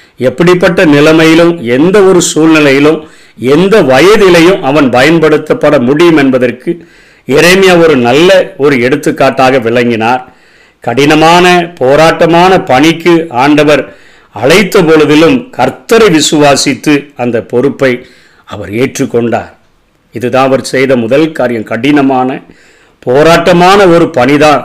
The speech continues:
தேவனுடைய ஊழியம். இன்றைக்கு இருப்பது போல அல்ல. அழைத்த போது கர்த்தரை விசுவாசித்து அந்த பணியை பொறுப்பேற்று கொண்டார். அரசர்கள், அரசு அலுவலர்கள்,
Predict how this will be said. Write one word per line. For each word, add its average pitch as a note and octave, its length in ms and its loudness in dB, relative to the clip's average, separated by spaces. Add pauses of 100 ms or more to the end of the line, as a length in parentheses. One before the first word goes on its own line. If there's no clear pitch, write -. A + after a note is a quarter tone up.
தேவனுடைய C3 520 0 (100)
ஊழியம். B2+ 480 0 (1080)
இன்றைக்கு E3+ 340 0
இருப்பது E3+ 360 2
போல F3+ 240 4
அல்ல. D3+ 240 2 (380)
அழைத்த D#3 500 0
போது D#3 340 2 (140)
கர்த்தரை G3+ 600 0
விசுவாசித்து C#3+ 800 -2 (100)
அந்த B2 280 -4
பணியை B2 420 -2
பொறுப்பேற்று C3+ 640 -4
கொண்டார். A2 420 -8 (720)
அரசர்கள், D3+ 720 0 (240)
அரசு D3 420 -2 (100)
அலுவலர்கள், D3+ 760 0